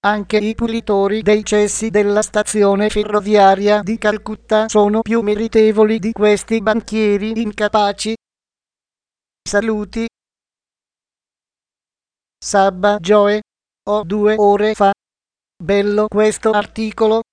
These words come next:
Però vorrei dire che i banksters non si credono intoccabili, ma sanno benissimo di esserlo, è una certezza. Non è certo una illusione. I bankster sono a tutti gli effetti degli intoccabili.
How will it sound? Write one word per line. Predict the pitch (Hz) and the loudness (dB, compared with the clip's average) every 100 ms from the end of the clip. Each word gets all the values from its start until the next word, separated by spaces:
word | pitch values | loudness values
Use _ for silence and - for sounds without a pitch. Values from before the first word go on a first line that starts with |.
| _ _ _ _ _ _ | _ _ _ _ _ _
Però | - 220 208 208 | 0 2 4 4
vorrei | 202 214 214 214 208 226 202 | 2 0 2 4 2 -2 -6
dire | 214 202 208 214 | -6 -2 -2 -2
che | - | -2
i | 208 214 | -2 -2
banksters | 202 202 214 - - 214 214 208 - | -2 -4 -6 -10 -4 0 0 -2 -10
non | 190 208 214 | 0 0 2
si | - 208 | -2 -2
credono | - 220 208 196 202 220 | -2 -2 -2 -2 -2 -2
intoccabili, | 226 208 220 214 208 196 190 202 214 214 _ | -4 -2 -2 0 0 0 -2 -6 -6 -8 _
ma | 185 202 | -2 0
sanno | 208 208 196 196 208 | 2 2 0 0 -2
benissimo | 202 220 220 196 - 208 214 | 0 0 0 -4 -6 -2 -2
di | 220 226 | -2 -4
esserlo, | 220 - 220 202 214 220 | -4 -2 0 0 -2 -2
è | - | -2
una | 220 220 226 | 0 2 2
certezza. | 220 220 - 214 202 - 220 220 - _ _ _ _ | 2 -2 0 -2 -2 -2 0 0 -4 _ _ _ _
Non | 196 214 214 | 0 0 2
è | 220 | 0
certo | 214 208 202 226 226 | 2 2 2 0 2
una | 220 226 | 2 2
illusione. | 226 226 220 196 220 202 202 214 _ _ _ _ _ _ _ | 2 -2 -4 0 2 2 0 -4 _ _ _ _ _ _ _
I | 208 208 | -6 -2
bankster | 214 202 226 - - 214 214 | -4 -4 -8 -8 0 0 0
sono | - - 208 214 | -4 0 2 2
a | 214 | 0
tutti | 208 220 - 233 | -2 -4 -4 -6
gli | 202 214 | -4 -2
effetti | 214 - 214 202 - 202 | -2 -2 -2 -4 -4 -8
degli | 220 208 208 220 | 0 0 2 -2
intoccabili. | 226 208 226 220 214 196 190 202 214 | -4 -2 -2 0 0 0 -2 -6 -6